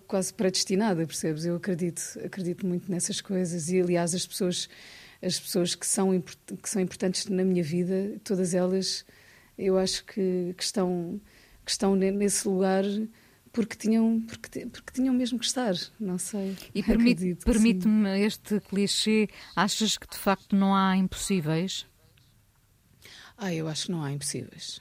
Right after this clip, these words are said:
Speaker 1: Não há. Aliás, o facto de eu, de eu querer mudar, por exemplo, de,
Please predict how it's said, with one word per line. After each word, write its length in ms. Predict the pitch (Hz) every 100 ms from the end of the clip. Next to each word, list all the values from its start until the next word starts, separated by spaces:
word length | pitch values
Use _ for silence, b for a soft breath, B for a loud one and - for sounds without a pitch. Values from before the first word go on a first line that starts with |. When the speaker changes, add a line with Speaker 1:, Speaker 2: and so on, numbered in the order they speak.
| _
Speaker 1:
Não 160 | - 160
há. 120 | 147 - - -
Aliás, 540 | 175 170 160 156 - B B
o 80 | 214
facto 340 | - 240 214 180
de 120 | 214
eu, 120 | 220
de 120 | 190
eu 60 | 214
querer 260 | 208 196
mudar, 360 | 190 185 196 214
por 120 | 208
exemplo, 400 | 196 196 180 196
de, 260 | 170 196